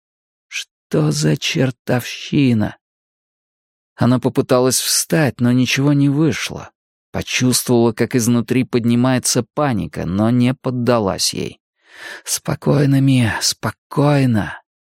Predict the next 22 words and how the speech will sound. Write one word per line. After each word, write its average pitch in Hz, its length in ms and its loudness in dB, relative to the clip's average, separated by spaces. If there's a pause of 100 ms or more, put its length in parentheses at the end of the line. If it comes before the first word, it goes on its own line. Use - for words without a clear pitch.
(840)
Рука 87 340 -2
привязана 101 540 0
к - 100 -16
постели, 104 640 -2
и 92 100 -2
нога 113 320 2
тоже. - 600 -4 (420)
Рот 117 440 0
не 127 220 4
заклеен. 120 720 -2 (440)
Она 107 240 2
осмотрелась, 131 760 0
все - 240 -4
еще 92 260 -2
в - 80 -10
тумане, 110 600 0 (360)
но 123 240 2
теперь 151 280 0
она 151 140 2
могла 127 360 2
отличить 120 600 -4
реальность. 98 840 -4